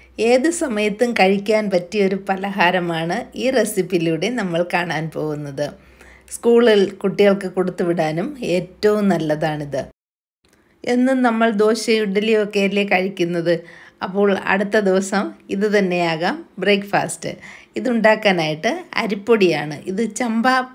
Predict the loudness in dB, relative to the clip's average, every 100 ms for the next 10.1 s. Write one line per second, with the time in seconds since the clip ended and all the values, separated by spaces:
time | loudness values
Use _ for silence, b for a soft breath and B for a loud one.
0 | -6 -6 0 2 2 0 -2 -4 -4 -6
1 | -10 _ _ _ _ _ _ 0 2 2
2 | 4 4 4 2 2 0 0 2 2 0
3 | -4 -6 -2 -2 0 -4 -4 -6 -10 -12
4 | -12 -10 -8 -4 -2 0 -2 0 -2 0
5 | -2 -2 -6 -6 -8 -6 -8 -10 b b
6 | b b b _ -2 0 2 2 0 -2
7 | -4 -12 _ 2 2 0 2 2 2 -2
8 | 0 0 0 -4 -6 -4 -2 -2 0 0
9 | 0 -2 -4 -2 0 0 -2 -4 -4 -8